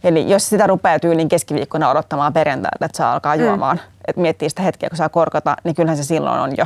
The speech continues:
Speaker 1: Että se vie sua pois hetkestä ja rajoittaa. Siis se, niinku, yksi asia, niinku, tavallaan niinku, se addiktio silloin, jos sitä koko ajan odottaa ja miettii. Mä ajattelin, että mulle sama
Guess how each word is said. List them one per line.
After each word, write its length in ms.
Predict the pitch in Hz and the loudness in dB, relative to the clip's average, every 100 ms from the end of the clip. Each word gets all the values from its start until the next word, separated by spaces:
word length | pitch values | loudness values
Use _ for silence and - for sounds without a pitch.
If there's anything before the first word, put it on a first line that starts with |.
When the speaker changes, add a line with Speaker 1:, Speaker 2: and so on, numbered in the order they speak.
| - | -4
Speaker 1:
Että 140 | - | -6
se 140 | - 185 | -2 2
vie 180 | 190 | 2
sua 180 | 190 160 | 2 0
pois 240 | 156 160 - | 2 0 2
hetkestä 420 | 160 - 165 - | -2 -4 -6 0
ja 80 | 165 | 2
rajoittaa. 480 | 170 160 - 160 | 2 2 0 0
Siis 160 | - 202 | 0 -4
se, 80 | 208 - | -6 -8
niinku, 320 | - 208 214 220 - - - - - _ _ _ _ _ - _ _ - - - _ _ _ | -6 -4 -2 -4 -10 -20 -20 -20 -20 _ _ _ _ _ -20 _ _ -20 -20 -20 _ _ _
yksi 260 | 240 196 - | 0 0 2
asia, 320 | 196 185 156 - | 2 4 2 2
niinku, 240 | 214 233 - | -2 -2 0
tavallaan 320 | - 185 294 | 0 2 2
niinku, 160 | 294 - - 226 220 | 2 0 -2 -2 0
se 100 | 240 | 2
addiktio 460 | - 160 - 143 160 | 0 0 -4 -4 -2
silloin, 360 | 180 147 156 - - - - | -2 -2 -4 -10 -20 -14 -2
jos 160 | 180 | -2
sitä 180 | - 180 | 0 0
koko 200 | 175 175 | 2 2
ajan 100 | 165 | 2
odottaa 500 | 165 151 - - 139 156 - | 2 0 -2 0 0 0 -2
ja 160 | 139 | -2
miettii. 500 | - 147 151 - 135 - | -2 -6 -8 -6 -6 -6
Mä 40 | - - | -10 -2
ajattelin, 160 | 214 247 | 0 2
että 120 | 247 | 4
mulle 120 | 240 | 4
sama 320 | 226 226 202 | 2 2 2